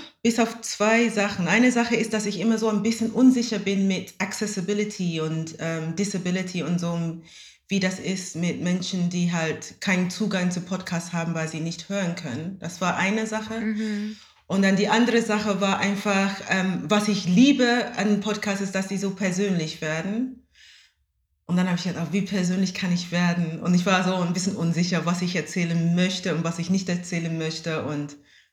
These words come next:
Speaker 1: genau, deswegen hat man mich nicht oft gehört. Aber okay, ich fang mal an. <laughs> Ich fang damit an.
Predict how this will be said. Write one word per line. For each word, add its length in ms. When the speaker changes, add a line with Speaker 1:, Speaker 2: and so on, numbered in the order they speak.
Speaker 1:
genau, 560
deswegen 640
hat 200
man 180
mich 200
nicht 180
oft 220
gehört. 680
Aber 500
okay, 240
ich 120
fang 220
mal 120
an. 100
<laughs> 200
Ich 200
fang 220
damit 260
an. 300